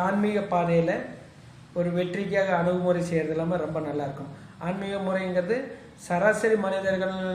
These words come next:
கடைபிடிக்கிறத விட இவங்க ஒரு வேற ஒரு லெவல்ல ஒரு டிஃப்ரெண்டான ஒரு மெத்தடை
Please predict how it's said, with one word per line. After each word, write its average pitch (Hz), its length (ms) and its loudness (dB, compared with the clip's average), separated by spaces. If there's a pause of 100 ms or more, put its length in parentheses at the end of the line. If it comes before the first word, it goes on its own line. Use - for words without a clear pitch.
(140)
கடைபிடிக்கிறத 175 640 2
விட 170 140 2 (540)
இவங்க 185 220 0
ஒரு 175 80 0 (120)
வேற 196 180 6 (120)
ஒரு 180 100 0 (120)
லெவல்ல 160 340 2 (1300)
ஒரு 165 120 2 (120)
டிஃப்ரெண்டான 208 520 2 (140)
ஒரு 196 160 0 (1160)
மெத்தடை 208 360 4